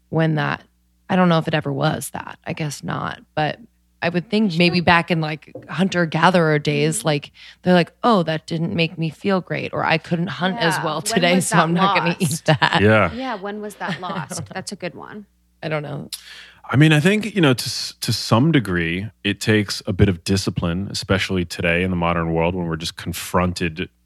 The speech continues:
Speaker 3: you know, from every which way with unhealthy food options. Um,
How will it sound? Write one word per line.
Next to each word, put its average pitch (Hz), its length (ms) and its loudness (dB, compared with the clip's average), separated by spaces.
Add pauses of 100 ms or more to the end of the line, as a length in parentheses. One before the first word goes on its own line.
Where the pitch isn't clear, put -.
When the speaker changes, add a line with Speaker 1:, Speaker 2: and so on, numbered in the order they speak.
(100)
Speaker 3:
you 101 120 -10
know, 82 120 -4
from 90 280 -4
every 98 260 2
which 92 180 0
way 92 240 4
with 82 320 -2 (100)
unhealthy 87 340 -2
food 85 240 -4
options. 82 600 -6 (760)
Um, 85 500 0